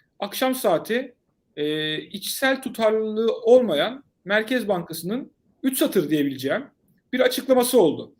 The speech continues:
Belki takip edenler vardır. Erdoğan'la Merkez Bankası Başkanı görüştü. E, kısa bir toplantı yaptılar. Bu toplantının sonucunda da, e, bir metin yayınladılar.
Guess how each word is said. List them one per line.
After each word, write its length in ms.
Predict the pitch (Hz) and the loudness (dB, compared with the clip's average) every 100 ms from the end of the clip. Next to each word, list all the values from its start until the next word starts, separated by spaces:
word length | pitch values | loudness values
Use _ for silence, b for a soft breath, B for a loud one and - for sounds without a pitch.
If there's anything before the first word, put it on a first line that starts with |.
| _ _ _ - | _ _ _ -4
Belki 200 | 214 208 | -4 0
takip 280 | 214 202 202 | 0 2 0
edenler 360 | 196 190 190 | 0 0 -4
vardır. 500 | 190 208 170 233 - _ - | 0 0 0 -4 -8 _ -2
Erdoğan'la 520 | 196 196 175 160 220 | 0 2 0 -2 -2
Merkez 360 | 208 185 190 | 0 0 -2
Bankası 320 | 175 160 - 156 | -4 -6 -8 -4
Başkanı 560 | 151 - 165 247 320 _ _ _ _ - | -4 -4 -6 -6 -6 _ _ _ _ -2
görüştü. 640 | 190 214 - - 147 - _ _ _ _ 151 | 2 2 0 -6 -8 -8 _ _ _ _ -6
E, 420 | 151 151 151 156 | -4 -4 -6 -8
kısa 200 | - 208 | -4 -4
bir 60 | |
toplantı 440 | 175 190 190 185 196 | -2 -2 -2 -2 -2
yaptılar. 380 | 143 - 233 240 | -2 -2 -4 -2
Bu 60 | |
toplantının 500 | 240 196 170 160 175 | -4 -4 -4 -8 -8
sonucunda 480 | 170 214 170 143 147 | -6 -6 -6 -6 -4
da, 260 | 247 302 _ _ _ _ _ _ _ _ _ _ - | -2 -4 _ _ _ _ _ _ _ _ _ _ -10
e, 260 | 151 147 147 | -4 -2 0
bir 120 | 226 | 0
metin 260 | 240 240 269 | -2 0 2
yayınladılar. 600 | 214 156 127 120 117 | 4 2 -2 -8 -14